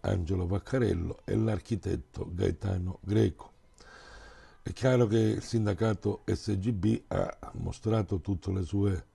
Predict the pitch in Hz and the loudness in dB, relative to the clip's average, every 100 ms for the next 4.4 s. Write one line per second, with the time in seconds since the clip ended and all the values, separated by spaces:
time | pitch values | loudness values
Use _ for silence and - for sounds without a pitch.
0 | - - - - - - - - - 85 | -20 -20 -20 -20 -20 -20 -18 -10 -8 -6
1 | 107 - 85 113 107 92 98 113 - 147 | -6 -6 -2 0 2 0 0 -2 0 2
2 | 131 92 76 - - _ - - - - | 4 2 -4 -10 -20 _ -20 -20 -20 -12
3 | - - 101 98 92 - 87 92 101 104 | -12 -6 -4 -2 -4 -6 -6 -2 0 0
4 | 98 92 - - | 0 -2 -6 -16